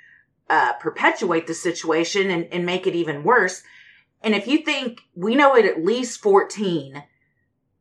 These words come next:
Terry Guillory is having sex with her. She was in her, uh, early twenties when she, when she was killed. So for probably a decade or more,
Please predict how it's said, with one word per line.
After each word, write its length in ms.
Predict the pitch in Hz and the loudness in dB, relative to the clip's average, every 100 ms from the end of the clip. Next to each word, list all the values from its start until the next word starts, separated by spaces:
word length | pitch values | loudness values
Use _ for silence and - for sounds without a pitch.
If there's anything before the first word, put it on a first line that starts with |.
| _ _ _ _ _ - | _ _ _ _ _ -8
Terry 380 | - 220 208 | 0 2 2
Guillory 440 | 190 190 185 175 156 | 2 2 4 2 2
is 120 | 151 | 0
having 360 | 185 165 156 156 | 2 2 2 -6
sex 420 | - 185 165 - | -2 0 0 -2
with 120 | 143 | -2
her. 400 | - 131 107 - _ _ _ _ _ _ _ _ _ | -2 -4 -4 -8 _ _ _ _ _ _ _ _ _
She 280 | - - 208 | -12 -8 -2
was 220 | 196 185 | 2 2
in 120 | 185 175 | 2 0
her, 340 | 170 156 - _ _ - | 2 0 -2 _ _ -2
uh, 460 | 165 170 156 151 151 | 4 6 6 4 4
early 300 | 180 185 196 | 2 4 2
twenties 540 | 190 202 196 226 254 208 | 2 -2 0 0 -4 -6
when 180 | 185 | -6
she, 180 | 185 - - | -4 -8 -8
when 160 | 180 | -8
she 280 | 180 196 185 | -6 -4 -2
was 220 | 175 170 | -2 -6
killed. 420 | - 220 233 269 | 0 4 6 4
So 380 | 226 247 214 - - - _ | 2 4 4 2 -4 -20 _
for 480 | - 214 202 196 - _ | 2 4 4 2 0 _
probably 720 | 254 240 269 254 233 220 - | 4 4 2 2 2 2 -2
a 120 | 151 | 0
decade 460 | 190 185 190 208 | 0 0 2 2
or 100 | 185 | 2
more, 560 | 175 165 156 151 110 113 | 0 0 0 0 -2 -8